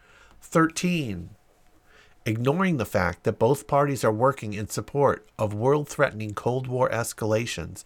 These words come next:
against both Russia and China, a multi-front campaign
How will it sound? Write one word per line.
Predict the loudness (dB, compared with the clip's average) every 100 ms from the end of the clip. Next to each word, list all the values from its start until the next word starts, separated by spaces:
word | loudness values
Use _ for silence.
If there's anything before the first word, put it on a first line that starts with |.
| -20 -18 -10
against | -4 -2 -2 -2
both | -2 0
Russia | 0 0 0 -4 -2
and | -4 -4 -8
China, | -6 -4 -2 -4 -6 _ _ -20 _ _ -20 _ _ -6 -2
a |
multi-front | 6 6 6 2 2 -2 -2
campaign | -2 -2 -2 -2 -2 -4 -8